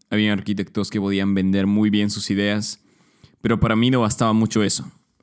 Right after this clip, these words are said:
Sentía que habían huecos, sentía que habían preguntas, yo sentía que había información que el internet no tenía ahí. En el caso de la arquitectura,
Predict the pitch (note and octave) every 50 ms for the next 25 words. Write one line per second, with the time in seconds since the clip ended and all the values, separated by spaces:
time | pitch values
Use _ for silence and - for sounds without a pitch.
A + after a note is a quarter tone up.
0 | _ _ _ _ _ _ _ _ _ _ _ _ _ _ _ _ _ _ - A2
1 | - A2+ G#2 - A2+ A#2 A2 - A2+ G#2+ G#2+ G#2+ G#2 G#2 G2+ A2+ A#2 A2 - -
2 | F#2+ - - - - - - _ _ - - G#2 G2+ F2 A2 A2 G2 A2 G#2 G#2+
3 | G#2+ G#2 G2+ G#2 G2 G#2 A2 B2+ C3 B2+ A2 - - - - - - - _ _
4 | _ _ _ - - - - - _ _ G#2+ G#2+ G2+ A2+ G#2+ F#2+ A2+ A#2+ A2 -
5 | G#2+ G#2+ A2+ A#2 A2 G2 A2+ G#2+ G#2+ G2 F#2+ - - - A#2+ B2 B2+ C#3 D3+ C3+
6 | G2+ G#2 - - A#2+ G#2+ A2 G#2 G#2+ G2 G2 G#2+ G#2+ A2+ G#2+ - G#2+ G2+ G2 G2
7 | A2 A2 F#2 - F#2+ G#2 G#2 G2+ F2+ - A2 A2+ - C#3+ C3 A#2+ A#2 A2+ - A2
8 | G2+ - - - - B2+ A#2+ A#2+ B2+ D#3 - _